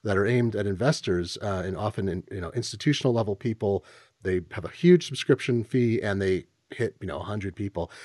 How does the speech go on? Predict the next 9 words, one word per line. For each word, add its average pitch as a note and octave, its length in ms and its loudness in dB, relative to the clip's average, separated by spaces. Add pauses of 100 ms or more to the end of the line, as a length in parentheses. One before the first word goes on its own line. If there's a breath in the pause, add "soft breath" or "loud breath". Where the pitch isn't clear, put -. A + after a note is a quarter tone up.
(140 loud breath)
So E3+ 160 10
there's D#3 200 10
this - 240 2 (280)
area A3+ 320 8
that D3+ 140 6
you're C3+ 160 10
exploring A#2 640 4 (520)
that, C#3 380 6
um, A#2 360 0